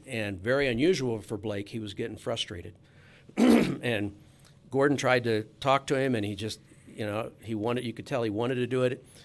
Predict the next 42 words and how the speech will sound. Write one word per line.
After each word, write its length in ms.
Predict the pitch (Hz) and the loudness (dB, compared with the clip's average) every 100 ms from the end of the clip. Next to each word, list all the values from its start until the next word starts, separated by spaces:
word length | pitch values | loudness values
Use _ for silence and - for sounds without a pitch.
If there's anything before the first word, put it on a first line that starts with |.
| - | -10
himself. 540 | 143 127 123 110 104 | -6 -2 0 0 -2
And 180 | 107 95 | -4 -8
finally, 340 | - 127 147 131 | -2 0 2 2
he 60 | |
made 240 | 123 123 127 | 2 2 2
an 80 | |
adjustment. 480 | 123 123 113 - 120 | 0 0 0 -2 -2
So 160 | - 113 | -2 -2
the 120 | 104 | -2
second 500 | - 147 151 165 - - - - - - - | 0 0 -2 -4 -6 -10 -20 -20 -20 -20 -4
ball 380 | 123 117 117 | 2 4 2
of 160 | 131 104 | 0 -8
the 80 | 101 | -8
tenth 320 | - 127 123 | -6 -6 -6
frame, 400 | - 113 95 92 - - - - - - - | -6 -6 -4 -8 -14 -20 -20 -20 -20 -20 -8
it's 200 | 110 - | -6 -4
hanging 320 | 120 127 135 | -2 0 0
on, 340 | 113 107 110 101 - | 0 0 -4 -8 -14
and 100 | 95 | -12
it's 120 | - | -8
hanging 320 | 117 127 127 | -2 0 0
on, 260 | 110 104 104 | -2 -2 -4
and 260 | 107 - | -8 -12
it's 160 | 92 - | -12 -6
not 180 | 123 151 | -4 0
going 180 | 147 139 | 0 2
in 80 | |
the 60 | 131 | 0
gutter, 300 | 127 123 120 | 2 2 2
and 100 | 113 | 0
it's 120 | 101 | -4
hanging 320 | - 143 143 | -2 0 2
on. 260 | 127 120 117 - - - | 2 0 -2 -6 -20 -20
And 220 | - 98 98 | -12 -8 0
right 240 | 165 - | 0 2
before 340 | 156 151 160 143 | -2 2 2 2
it 140 | 143 | 0
falls 300 | 151 139 127 | 2 2 2
into 140 | 127 | 0
the 80 | 110 | -4
gutter, 260 | 101 123 113 | 0 0 0
it 160 | 110 | -4